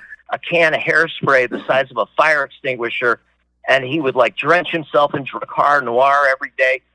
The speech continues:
Speaker 2: This is the only time I ever lived on, like, college campus. It was for about three weeks, and then I left and lived with my girlfriend instead.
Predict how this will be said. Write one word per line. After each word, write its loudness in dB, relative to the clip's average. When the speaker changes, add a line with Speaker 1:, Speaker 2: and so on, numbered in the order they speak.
Speaker 2:
This -20
is -20
the 2
only 2
time -2
I 0
ever -2
lived -2
on, 0
like, -2
college 0
campus. -6
It -10
was -8
for 0
about 2
three 0
weeks, -2
and 2
then 4
I 2
left -2
and -10
lived -2
with -10
my 0
girlfriend -4
instead. -2